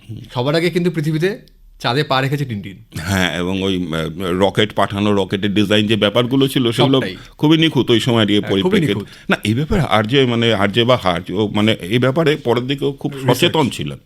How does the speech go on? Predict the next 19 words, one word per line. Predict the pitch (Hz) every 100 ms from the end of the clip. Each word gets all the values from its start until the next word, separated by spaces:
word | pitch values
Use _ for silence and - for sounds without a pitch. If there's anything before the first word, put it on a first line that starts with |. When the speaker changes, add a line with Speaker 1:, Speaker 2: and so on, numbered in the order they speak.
| -
Speaker 1:
রিসার্চটা | 123 135 202 208
খুব | 190
ভালো | 131 131
মতন | 127
Speaker 2:
হ্যাঁ, | 123
খুব | -
Speaker 1:
করতেন। | 147
Speaker 2:
ভালো | 127 160
রিসার্চ, | 127 104 92
যে | 113
ছবিতে | - 123 139 151
যেন | 151 160
একটা | 156 151 156
ভুল | 127 139
বার্তা | 123 104 95
না | 76 71
যায়। | - - 95
Speaker 1:
একেবারেই। | 90 90 98 -
Speaker 2:
আর | - 92 98